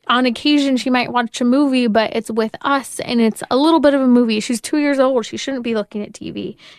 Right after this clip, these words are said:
Uh, and that if she looks at our phones, it's not a frequent look at our phones, but an occasional look to see a family member in a photo or to FaceTime a relative. I think that it takes work and it's challenging,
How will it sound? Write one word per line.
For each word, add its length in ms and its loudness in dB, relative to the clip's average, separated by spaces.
Uh, 180 -8
and 180 2
that 120 2
if 120 2
she 360 2
looks 400 0
at 60 4
our 100 2
phones, 340 2
it's 240 -4
not 260 2
a 60 -6
frequent 560 -4
look 220 -2
at 60 -2
our 120 2
phones, 380 -2
but 200 -4
an 80 -4
occasional 720 -4
look 240 -2
to 100 0
see 320 0
a 240 -2
family 400 2
member 360 2
in 100 0
a 60 -2
photo 720 0
or 500 2
to 240 0
FaceTime 880 0
a 60 -4
relative. 720 -2
I 120 -4
think 240 0
that 340 0
it 160 0
takes 340 -6
work 460 -2
and 140 2
it's 160 -2
challenging, 880 -2